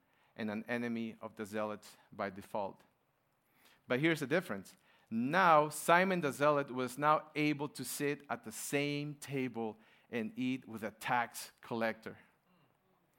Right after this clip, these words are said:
He was able to work in ministry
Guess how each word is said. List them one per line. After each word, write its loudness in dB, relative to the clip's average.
He 0
was 4
able 6
to 0
work 4
in 2
ministry 2